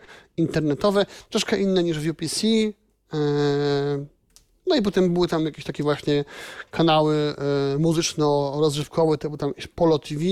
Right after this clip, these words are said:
M T V, et cetera, nie? No więc, e, summa summarum, dało się, dało się, e, jakoś to obsłużyć. No ale tak naprawdę,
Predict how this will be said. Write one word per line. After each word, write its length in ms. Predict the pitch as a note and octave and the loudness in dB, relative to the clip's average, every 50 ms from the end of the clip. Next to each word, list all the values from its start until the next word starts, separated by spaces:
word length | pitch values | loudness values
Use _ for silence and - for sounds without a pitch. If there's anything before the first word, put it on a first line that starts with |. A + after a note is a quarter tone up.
| F#3+ F#3 F3 E3 - | 2 2 2 0 0
M 140 | E3 E3 D#3 | -2 -2 -2
T 180 | - - - D#3 | -4 -6 -8 -4
V, 80 | D#3+ E3+ E3+ E3 D#3+ D#3 D#3+ D#3+ _ _ _ _ | -2 -2 0 0 0 -2 -4 -6 _ _ _ _
et 180 | - D3 - - | -10 -10 -10 -10
cetera, 420 | - - C3+ - C3 A#2+ - - | -10 -10 -8 -6 -6 -8 -8 -10
nie? 300 | - D3 D#3 G3 A3+ C4 - _ _ _ _ - - - - - - - - - - - - - - _ _ - | -8 -2 0 0 0 0 -2 _ _ _ _ -20 -20 -20 -16 -16 -14 -12 -12 -12 -12 -12 -14 -14 -16 _ _ 2
No 160 | G#3 A#3+ A#3 | 4 4 6
więc, 640 | G3+ F#3 F#3+ A#3 B3+ B3 - - - - - - - - - - - - | 6 4 2 2 0 -2 -6 -8 -8 -8 -8 -8 -8 -8 -8 -8 -4 -2
e, 460 | D#3+ F3 F#3 F#3 F3+ F3+ F3 F3 - | 2 2 4 4 4 2 2 0 -2
summa 260 | - - A3+ E4+ F#4+ - | -2 -2 0 2 2 2
summarum, 560 | - A#3+ G3+ G3 G3 F#3+ G3 G#3 G#3 G#3 G#3+ - _ _ _ _ _ _ _ _ _ _ _ _ _ - - - | 2 2 2 2 2 2 2 0 -2 -4 -10 -14 _ _ _ _ _ _ _ _ _ _ _ _ _ -14 -8 -4
dało 360 | E3+ D3+ F#3 F3 D#3+ C#3 C3 | 0 2 4 4 4 2 0
się, 300 | A#2+ - C3+ B2+ C#3 D#3 G3+ | -2 -4 -4 -4 -4 -4 -6
dało 380 | F3 D#3+ D#3 D#3+ D3 C#3 C3 B2+ | -4 -2 0 2 2 2 0 -4
się, 340 | - - - C3+ C3 C3 - C#3 | -6 -6 -4 -2 -2 -2 -2 -2
e, 260 | D3 C#3 C3+ C3 C3 | -2 0 0 0 -2
jakoś 280 | C#3+ C#3 - D3 - | -2 -4 -4 -6 -8
to 160 | - - C#3+ - | -4 -4 -2 -2
obsłużyć. 640 | D3 - - - D#3+ C#3+ C3+ C#3+ E3 F#3 - - - - - - - - - - - - - - - - - - | -4 -8 -8 -6 -6 -2 0 0 0 0 -2 -4 -12 -12 -16 -14 -12 -12 -12 -12 -12 -12 -14 -14 -16 -10 -2 0
No 120 | D#3+ F3+ | 2 2
ale 160 | - F#3+ G#3 G#3 | 2 2 2 2
tak 160 | - G3+ - | 0 0 -2
naprawdę, 560 | A3 G3 - A3+ A3 G3+ A3 A3 G#3+ G#3+ G3+ | -2 0 2 0 0 2 2 2 2 2 0